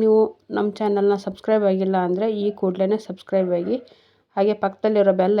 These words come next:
ಐಕನ್ನ ಕ್ಲಿಕ್ ಮಾಡಿ. ನಾವು ಮೊದಲಿಗೆ ಇಲ್ಲಿ ಒಂದು ಅರ್ಧ ಲೀಟ್ರಷ್ಟು ಹಾಲು ತೊಗೊಂಡಿದ್ದೀನಿ, ಮತ್ತು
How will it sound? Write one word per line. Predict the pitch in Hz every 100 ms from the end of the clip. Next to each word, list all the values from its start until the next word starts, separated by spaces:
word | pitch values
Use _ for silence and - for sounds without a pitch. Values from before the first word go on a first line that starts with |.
| 185
ಐಕನ್ನ | 180 202 240 -
ಕ್ಲಿಕ್ | 190 - 180
ಮಾಡಿ. | 175 269 - _ _ _ _ _
ನಾವು | 214 254 233
ಮೊದಲಿಗೆ | 196 226 214 202
ಇಲ್ಲಿ | 254 330 -
ಒಂದು | 220 202
ಅರ್ಧ | 180 208 214
ಲೀಟ್ರಷ್ಟು | 202 196 196 - 277
ಹಾಲು | 220 196 190
ತೊಗೊಂಡಿದ್ದೀನಿ, | 190 180 175 170 202 320 - _ _ _ _ -
ಮತ್ತು | 220 220